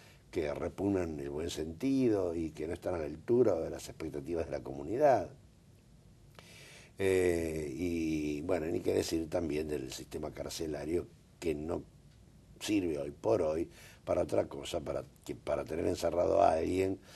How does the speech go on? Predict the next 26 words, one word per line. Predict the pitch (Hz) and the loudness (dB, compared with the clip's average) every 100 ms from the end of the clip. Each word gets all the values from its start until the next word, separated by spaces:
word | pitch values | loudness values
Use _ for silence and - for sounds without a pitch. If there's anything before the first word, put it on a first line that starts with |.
| - - - - - | -20 -20 -20 -20 -4
eh, | 95 87 80 76 69 - | 0 2 2 0 -2 -2
que | 90 | 0
sale | - 95 92 | 4 6 4
en | 85 | 2
peores | 92 104 87 | 6 6 6
condiciones | 85 82 82 85 | 0 -2 0 0
de | 76 | -2
lo | 71 | -6
que | 62 | -6
ingresó. | 64 67 80 120 69 - - - - - - - - - - - | -6 -4 2 4 4 0 -16 -20 -20 -20 -20 -20 -20 -20 -20 -2
Luego, | 110 160 185 175 175 165 - - | 6 8 10 10 12 10 6 0
eh, | 110 104 98 92 92 | 4 4 4 2 2
esta | - 151 | 0 0
es | - | 0
una | 127 107 - | 2 2 2
problemática | 65 71 76 80 69 69 69 | -4 -4 -4 -6 -6 -6 -6
seria | 67 - 90 85 73 | -6 0 2 2 0
y | |
cierta | 67 - 82 78 78 131 | -2 -2 -2 -2 2 4
de | 107 71 | 4 2
la | 67 | -4
que | 65 | -6
se | - 69 | -10 -8
tiene | 85 82 | -4 -4
que | 67 | -6
ocupar | 69 69 87 - | -10 -4 -4 -4